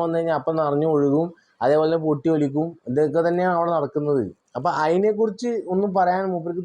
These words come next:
തോന്നുന്നില്ല. അതേപോലെ തന്നെ ഒരുപാട് കൊലപാതകങ്ങൾ നടന്നിട്ടുണ്ട്. പോലീസ് കസ്റ്റഡിയിൽ കൊലപാതക-, കൊലപാതകങ്ങൾ, അതേപോലെ മാനനഷ്ട കൊലപാതകങ്ങൾ, മാനഹാനി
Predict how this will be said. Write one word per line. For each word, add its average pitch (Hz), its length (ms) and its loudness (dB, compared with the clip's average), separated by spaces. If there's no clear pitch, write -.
തോന്നുന്നില്ല. 165 400 0
അതേപോലെ 151 280 0
തന്നെ 160 160 -4
ഒരുപാട് 151 440 2
കൊലപാതകങ്ങൾ 147 580 0
നടന്നിട്ടുണ്ട്. 135 520 -2
പോലീസ് 147 320 2
കസ്റ്റഡിയിൽ 147 480 0
കൊലപാതക-, 139 520 2
കൊലപാതകങ്ങൾ, 135 680 0
അതേപോലെ 135 300 2
മാനനഷ്ട 131 420 -2
കൊലപാതകങ്ങൾ, 131 600 0
മാനഹാനി 127 560 -2